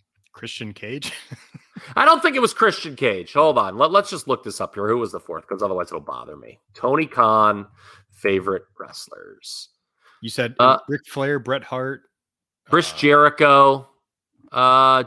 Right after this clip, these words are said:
Speaker 2: do, do, do. Ric Flair, Bret Hart. Oh, Steve Austin.
Speaker 1: Oh,
Speaker 2: Fine
Speaker 1: okay,
Speaker 2: choice.
Speaker 1: that makes sense.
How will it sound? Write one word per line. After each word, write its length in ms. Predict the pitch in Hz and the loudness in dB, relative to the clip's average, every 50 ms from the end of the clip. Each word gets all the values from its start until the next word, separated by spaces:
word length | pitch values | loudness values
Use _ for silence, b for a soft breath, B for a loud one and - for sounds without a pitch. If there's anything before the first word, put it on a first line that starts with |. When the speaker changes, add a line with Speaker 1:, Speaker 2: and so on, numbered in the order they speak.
| - | -6
Speaker 2:
do, 140 | - 156 143 _ - | -12 -14 -14 _ -14
do, 160 | 170 160 151 _ | -16 -16 -16 _
do. 180 | - 170 170 156 b b b b b - | -14 -12 -12 -12 b b b b b -6
Ric 280 | 131 196 226 - - | -4 -4 -4 -4 -8
Flair, 440 | - - 190 190 202 208 208 214 208 | -18 -10 -4 -2 0 2 4 4 2
Bret 340 | 160 131 135 165 185 196 - | 2 0 0 2 2 2 0
Hart. 180 | - 147 165 - | -2 -2 0 0
Oh, 40 | 175 | -2
Steve 240 | - - 196 202 214 | -2 -2 -4 -4 -2
Austin. 320 | 240 220 - - - - _ _ _ _ _ _ _ _ _ _ _ _ _ | -2 -4 -4 -8 -16 -20 _ _ _ _ _ _ _ _ _ _ _ _ _
Speaker 1:
Oh, 60 | - 120 | -6 -4
Speaker 2:
Fine 200 | 120 196 226 190 | -4 -4 -4 -6
Speaker 1:
okay, 60 | - - | -8 -6
Speaker 2:
choice. 200 | 117 120 131 - | -6 -6 -6 -6
Speaker 1:
that 160 | 165 160 156 | -8 -10 -10
makes 220 | 135 107 - - | -10 -12 -16 -18
sense. 240 | - 90 101 - - | -20 -20 -20 -20 -20